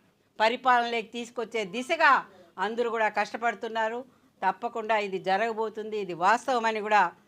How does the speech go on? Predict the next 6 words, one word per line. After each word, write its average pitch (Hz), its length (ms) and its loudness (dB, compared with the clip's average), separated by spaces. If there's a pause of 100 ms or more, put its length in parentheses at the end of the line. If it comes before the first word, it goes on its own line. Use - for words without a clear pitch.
(280)
జగన్మోహన్ 220 560 4
రెడ్డి 196 440 -2 (280)
తెలుసుకోవాలని 208 920 2 (880)
చెప్తూ, 240 420 -4 (420)
మరి 190 200 -6
ఇప్పటికే 220 540 -4